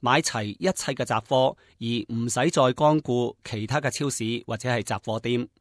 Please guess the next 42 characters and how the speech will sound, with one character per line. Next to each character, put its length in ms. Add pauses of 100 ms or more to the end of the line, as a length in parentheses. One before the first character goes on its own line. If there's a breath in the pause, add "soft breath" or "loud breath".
(760 soft breath)
Aldi 280
目 140
前 380
正 240
試 140
驗 280
一 40
個 360
內 240
部 180
稱 240
為 360
Project 520
Fresh 420 (120)
嘅 80
計 180
劃， 280 (340 soft breath)
嚟 100
到 120
測 280
量 300 (100)
顧 220
客 140
對 240
唔 260
同 240
策 240
略 80
嘅 140
反 200
應。 280 (500 soft breath)
嗱， 160
其 140
中 200
喺 220
雪 220
梨 160
西 260
面 160
嘅 100
McGrath 500
Hill， 340